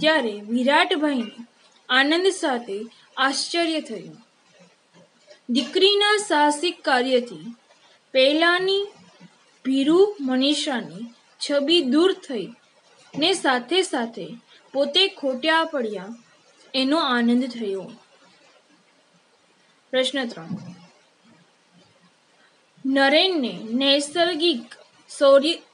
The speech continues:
સૌંદર્યનો ખાસ મહિમા શા માટે ન રહ્યો? ઉત્તર,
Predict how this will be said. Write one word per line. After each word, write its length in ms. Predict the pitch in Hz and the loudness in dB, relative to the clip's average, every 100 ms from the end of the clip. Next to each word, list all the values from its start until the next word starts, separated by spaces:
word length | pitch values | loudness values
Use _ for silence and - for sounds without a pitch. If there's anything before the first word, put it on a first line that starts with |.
| _ | _
સૌંદર્યનો 920 | - 294 277 285 320 320 330 254 233 240 | -8 -2 -2 2 2 2 2 0 -2 -4
ખાસ 440 | 240 277 311 - | -2 0 2 0
મહિમા 440 | 285 262 262 262 277 | -4 -4 -4 -4 -6
શા 340 | 277 - 240 | -6 -4 -2
માટે 440 | 247 247 233 262 277 | -2 -2 -4 -4 -6
ન 120 | 254 | -6
રહ્યો? 480 | 262 240 190 160 - _ _ _ _ _ _ _ - - _ _ _ _ 180 - | -6 -8 -10 -14 -20 _ _ _ _ _ _ _ -20 -20 _ _ _ _ -16 -12
ઉત્તર, 260 | 233 - | -12 -12